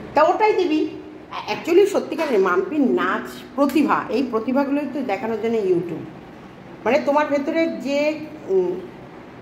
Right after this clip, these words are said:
প্রতিভা আছে, আর YouTube, জানিস, কখনোই কাউকে বে-, কারোর সাথে বেইমানি করে না,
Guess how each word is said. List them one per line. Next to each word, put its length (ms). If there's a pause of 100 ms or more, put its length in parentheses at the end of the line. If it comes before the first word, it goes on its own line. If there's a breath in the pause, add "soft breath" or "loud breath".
(340)
প্রতিভা 300
আছে, 140
আর 60
YouTube, 320
জানিস, 280
কখনোই 420 (100)
কাউকে 600 (340)
বে-, 260
কারোর 180
সাথে 200
বেইমানি 520
করে 240
না, 80